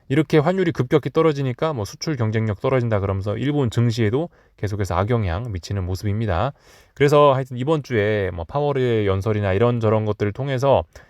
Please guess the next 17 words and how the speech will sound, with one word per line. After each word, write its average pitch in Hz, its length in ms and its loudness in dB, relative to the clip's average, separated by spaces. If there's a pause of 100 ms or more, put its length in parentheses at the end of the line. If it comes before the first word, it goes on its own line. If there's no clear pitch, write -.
(160)
달러 165 300 6
약세가 110 720 2
좀 90 460 -6
움직임이 117 480 -2
좀 101 140 -2
공격적으로 117 500 0
나타났는데, 101 720 -2 (420)
그런 131 300 2
흐름에 143 280 0
의해서 107 520 2 (360)
이 98 380 -6
아시아권 123 480 2
통화들이 139 480 -2
전반적으로 117 580 0
강세를 120 440 0
보이고 107 340 -2
있고, 143 320 -4